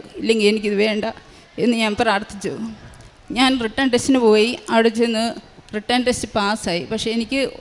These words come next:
സത്യം പറഞ്ഞാൽ ഒരു രണ്ടോ മൂന്നോ ക്വസ്റ്റ്യൻ്റെ ആൻസർ മാത്രമേ എനിക്കറിയത്തുണ്ടായിരുന്നുള്ളൂ. പക്ഷേ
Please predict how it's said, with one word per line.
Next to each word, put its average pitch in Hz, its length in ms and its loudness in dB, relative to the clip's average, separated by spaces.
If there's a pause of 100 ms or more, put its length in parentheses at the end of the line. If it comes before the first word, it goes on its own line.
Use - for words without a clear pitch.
(160)
സത്യം 240 260 -6
പറഞ്ഞാൽ 240 280 2
ഒരു 262 100 4 (200)
രണ്ടോ 240 220 0 (120)
മൂന്നോ 262 200 4
ക്വസ്റ്റ്യൻ്റെ 247 360 0
ആൻസർ 214 260 -2 (120)
മാത്രമേ 226 360 0
എനിക്കറിയത്തുണ്ടായിരുന്നുള്ളൂ. 202 920 2 (640)
പക്ഷേ 233 220 4